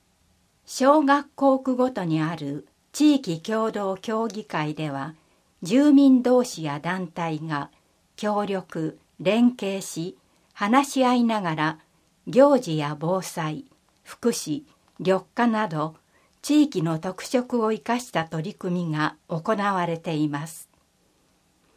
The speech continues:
地域共同協議会の取り組みなどを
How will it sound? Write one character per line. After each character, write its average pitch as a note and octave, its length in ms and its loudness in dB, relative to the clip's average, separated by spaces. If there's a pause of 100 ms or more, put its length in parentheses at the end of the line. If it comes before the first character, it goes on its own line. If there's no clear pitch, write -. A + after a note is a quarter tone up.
(200)
地 D4 240 6
域 F3 240 -2
共 A3 340 -2
同 G3 240 -4
協 A#3 340 -2
議 B3 180 -2
会 E3+ 280 -4
の D3+ 320 -4
取 F#3+ 260 -2
り B3 40 -4
組 A3 280 -2
み - 20 -
な G#3 180 -4
ど D#3 220 -4
を D3+ 200 -10